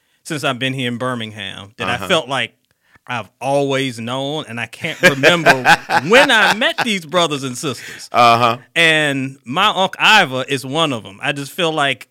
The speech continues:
Speaker 1: I have always known this brother.
Speaker 2: Right.
Speaker 1: Um, one of the things, and I told you this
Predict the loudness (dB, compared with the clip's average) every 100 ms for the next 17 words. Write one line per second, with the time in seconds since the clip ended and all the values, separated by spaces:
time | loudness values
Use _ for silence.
0 | -4 -4 -4 -6 -2 -2 -2 -4 -6 -8
1 | -8 -14 -20 -20 -20 -6 4 6 8 4
2 | 0 2 4 2 -4 -2 0 0 -2 -4
3 | -10 -6 -4 -2 -4 -6 -8 -8 -6 -6
4 | -6 -6 -6 -8 -8 -8 -10